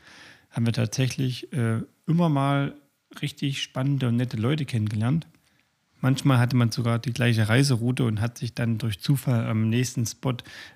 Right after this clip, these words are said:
äh, wiedergesehen. Und ja, dann kannte man sich ja schon so irgendwie. Das war schon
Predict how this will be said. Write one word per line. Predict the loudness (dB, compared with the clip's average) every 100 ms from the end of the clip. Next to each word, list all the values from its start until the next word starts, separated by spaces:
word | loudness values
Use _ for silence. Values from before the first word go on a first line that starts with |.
| -4
äh, | -2 0
wiedergesehen. | 0 0 0 0 2 0 -6 _ _ _ _
Und | -2 0 0 -2 _ -20 _ 0
ja, | 2
dann | 2 -2 -4 -4
kannte | 0 2 2
man | 0
sich | -2 -2
ja | -2
schon | 0 -2
so | -2
irgendwie. | -4 -4 -4
Das | -8 -12 -8
war | -8
schon | -4 -6